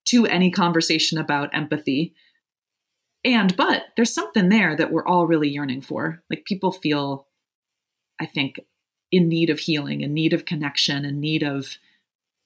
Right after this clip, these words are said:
some form of reconciliation if it's available. I do think there's a kind of need to find our way to appropriate forms of reconnection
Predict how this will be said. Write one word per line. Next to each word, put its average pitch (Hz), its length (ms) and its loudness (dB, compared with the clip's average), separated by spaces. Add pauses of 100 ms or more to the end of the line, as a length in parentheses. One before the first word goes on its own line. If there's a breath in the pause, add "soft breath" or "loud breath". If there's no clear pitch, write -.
some 180 440 2
form 165 400 0
of 147 140 -4
reconciliation 151 880 0
if 143 140 -6
it's 147 120 -2
available. 139 680 -4 (380)
I 165 100 0
do 202 160 0
think 190 220 -2
there's 165 200 -2
a 160 60 -6
kind 160 260 -6
of 156 140 -10
need 151 260 -6
to 151 80 -4
find 156 340 -4
our 151 160 -2
way 143 240 -4
to 139 540 -4 (480)
appropriate 185 720 0
forms 175 520 2 (100)
of 147 340 -2 (160)
reconnection 170 960 2